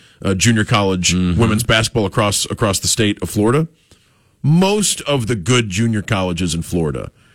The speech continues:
Speaker 1: had nicer gyms than Georgia State in, in college basketball. Like the, it was, it was a, uh, I mean, and, and look, and I'm happy. The new one looks, the renderings of the new gym look amazing. It's right next to,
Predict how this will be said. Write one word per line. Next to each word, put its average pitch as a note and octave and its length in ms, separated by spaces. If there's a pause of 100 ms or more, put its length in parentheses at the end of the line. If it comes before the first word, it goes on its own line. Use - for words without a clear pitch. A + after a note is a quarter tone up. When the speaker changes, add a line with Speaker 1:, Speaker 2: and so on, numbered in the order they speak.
(220)
Speaker 1:
had A2 260
nicer G#2+ 340
gyms D2+ 460
than E2+ 140
Georgia E2 320
State - 340 (460)
in, F#2+ 280
in F#2 220
college D#2+ 320
basketball. C2 520
Like E2 120
the, C3+ 360
it D3 60
was, C3+ 200
it C3+ 180
was A#2+ 200
a, G#2+ 340 (440)
uh, D#2 100 (120)
I C3 60
mean, C#3 200
and, C3+ 160
and C#3+ 160
look, B2 180
and A2+ 80
I'm A2+ 120
happy. B2+ 320
The A#2 120
new C#3+ 180
one C#3+ 220
looks, A#2+ 500 (240)
the B2 100
renderings D#3 600
of C#3+ 80
the C3 60
new C3 180
gym B2 480 (240)
look A2+ 240
amazing. A#2 640 (260)
It's G2+ 160
right A#2+ 300
next B2+ 420
to, A#2 480